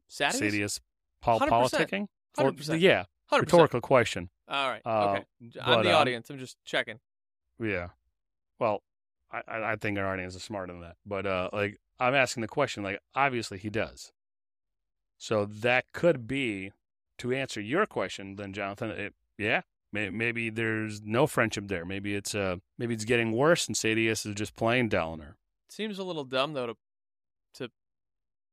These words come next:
Speaker 2: But we
Speaker 1: throw
Speaker 2: have
Speaker 1: yourself in harm's way and just kinda hope. So maybe it was an honest mistake on the battlefield.
Speaker 2: Oh, I don't
Speaker 1: Where
Speaker 2: think
Speaker 1: they
Speaker 2: he threw himself, uh,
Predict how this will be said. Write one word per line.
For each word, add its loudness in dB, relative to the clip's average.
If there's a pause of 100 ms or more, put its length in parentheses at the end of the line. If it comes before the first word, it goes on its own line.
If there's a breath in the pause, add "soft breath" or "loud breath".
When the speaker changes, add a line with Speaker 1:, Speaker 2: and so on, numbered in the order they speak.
(360)
Speaker 2:
But 2
we -2
Speaker 1:
throw 6
Speaker 2:
have 4
Speaker 1:
yourself 0
in -6
harm's -6
way -2 (880)
and -4
just -14
kinda -6
hope. -4 (1000)
So -4
maybe -2
it -4
was -6
an -6
honest -6
mistake -6 (280)
on -4
the -10
battlefield. -4 (400)
Speaker 2:
Oh, 6
I 8
don't 8
Speaker 1:
Where 6
Speaker 2:
think 6
Speaker 1:
they 2
Speaker 2:
he -4
threw -2
himself, 4
uh, 4